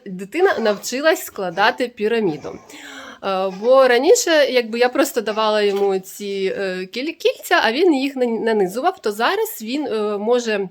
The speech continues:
поставити ц-, ц-, ну, кільце сам на пірамідку. Я йому кажу: "Ні, ні, це не те". Тобто, ну, що треба ще якесь поставити, бо тут проміжок.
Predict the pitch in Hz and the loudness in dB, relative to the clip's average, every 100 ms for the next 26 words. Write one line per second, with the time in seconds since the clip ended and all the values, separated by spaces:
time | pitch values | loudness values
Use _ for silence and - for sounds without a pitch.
0 | - - 233 254 202 190 196 - - - | -10 -10 -2 0 0 -2 -8 -10 -16 -16
1 | - 202 170 240 233 208 175 - - 302 | -8 -6 -4 -6 0 0 0 -6 -2 0
2 | 466 440 392 370 370 359 359 339 - - | 0 -2 0 0 0 0 -2 -4 -4 -16
3 | - - - 233 262 247 233 226 220 220 | -18 -14 -2 2 4 2 -2 -2 0 0
4 | 240 - - - 247 196 190 285 339 370 | -2 -6 -16 -10 -2 0 2 0 2 2
5 | 226 226 233 - 226 - 254 247 - - | 0 0 -4 -2 -4 -6 -8 -8 -8 -18
6 | - - 220 240 233 277 - - 233 254 | -12 -8 -4 -2 0 2 2 2 2 0
7 | 247 254 - 254 247 240 180 185 240 294 | -4 -4 -2 -2 -2 -6 -8 -8 -8 -2
8 | 233 220 226 240 | 0 2 0 -2